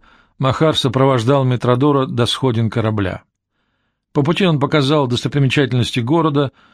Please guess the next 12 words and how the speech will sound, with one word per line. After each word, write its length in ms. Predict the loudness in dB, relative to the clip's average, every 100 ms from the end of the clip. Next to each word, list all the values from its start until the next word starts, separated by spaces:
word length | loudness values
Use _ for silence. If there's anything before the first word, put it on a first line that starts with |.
| _ -4
но 200 | -2 0
Эллина 380 | 2 2 0
почему-то 540 | -2 0 0 2 2 0
заинтересовало 760 | 0 0 0 0 0 0 0
лишь 320 | 0 -2 -2 0
место 480 | 0 0 -2 -2
гавани, 640 | 0 0 0 -2 -6 -10 -14 _ _ _ -2
где 220 | 0 2
длинными 400 | 2 2 0 0
рядами 400 | 2 0 0 -2
стояли 440 | -2 0 0 0
пифосы. 640 | -2 -2 -4 -6 -14 -16